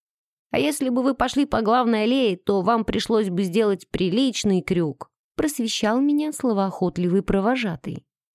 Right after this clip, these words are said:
"А князь очень не любит, когда опаздывают на такие представления.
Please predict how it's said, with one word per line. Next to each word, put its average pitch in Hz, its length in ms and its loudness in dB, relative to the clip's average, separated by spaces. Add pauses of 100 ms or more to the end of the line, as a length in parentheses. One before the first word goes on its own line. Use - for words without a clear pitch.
(140)
"А - 120 0
князь 339 300 0
очень 311 280 0
не 311 100 2
любит, 302 300 0
когда 196 260 2
опаздывают 175 520 0
на 180 100 0
такие 175 300 -2
представления. 160 760 -2